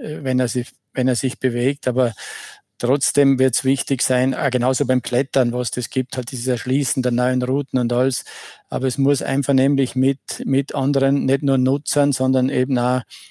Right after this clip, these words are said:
sagen wir, tierischen Bewohnern und was auch immer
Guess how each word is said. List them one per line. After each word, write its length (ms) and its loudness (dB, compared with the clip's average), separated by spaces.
sagen 260 0
wir, 100 2
tierischen 640 2
Bewohnern 460 2
und 160 0
was 180 0
auch 140 2
immer 340 0